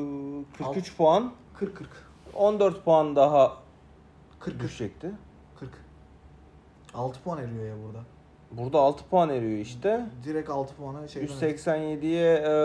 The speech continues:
Speaker 1: aynen kırk bir puanla. Yok,
Speaker 2: Kırk yedi
Speaker 1: otuz dokuz,
Speaker 2: puanla
Speaker 1: otuz dokuz.
Speaker 2: kırka, kırk bire düştü aynen.
Speaker 1: Kırk bir puan yok ya şu an. Kırk üç puan var.
Speaker 2: Kırk üç pardon. Kırk yedi idi.
Speaker 1: Elli ile falan, kırk dokuzla mı, elli ile mi ne geliyorlar? Tamam.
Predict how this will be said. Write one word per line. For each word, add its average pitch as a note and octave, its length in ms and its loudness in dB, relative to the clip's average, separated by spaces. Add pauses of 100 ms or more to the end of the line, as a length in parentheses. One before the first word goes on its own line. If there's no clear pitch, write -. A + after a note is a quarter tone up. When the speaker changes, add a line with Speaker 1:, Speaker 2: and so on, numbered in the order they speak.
Speaker 1:
aynen D#3+ 320 2
kırk C#3 240 -12
bir F#3 100 0
puanla. B2+ 500 0 (400)
Yok, C3 240 -4
Speaker 2:
Kırk D#3 280 0
yedi F3+ 60 4
Speaker 1:
otuz G#3 80 6
dokuz, A#3+ 120 0
Speaker 2:
puanla G#3 200 6
Speaker 1:
otuz F3+ 120 0
dokuz. G3+ 120 4
Speaker 2:
kırka, G#3 320 2 (100)
kırk F#3+ 220 -6
bire F#3+ 160 4
düştü D3+ 240 -8
aynen. C#3 240 -6 (1120)
Speaker 1:
Kırk - 200 -16
bir E3 120 -6
puan E3 180 2
yok C3 260 -4
ya B2+ 200 -2 (580)
şu G#2 100 -8
an. B2 80 -10 (1000)
Kırk B2 220 -8
üç E3 140 -10
puan C3+ 260 0
var. F#2 140 -14 (300)
Speaker 2:
Kırk B2 220 -16
üç - 160 -16
pardon. B2+ 300 -6
Kırk - 200 -12
yedi D#3+ 160 2
idi. G3+ 220 -4
Speaker 1:
Elli E3 240 2
ile F#3 200 2
falan, D3+ 340 4
kırk C3 200 -14
dokuzla D#3 300 -4
mı, C3 80 -2
elli C3 160 -4
ile C3 160 -4
mi A2+ 80 -6
ne A2+ 100 -6
geliyorlar? F#2 560 -10
Tamam. G2 160 -12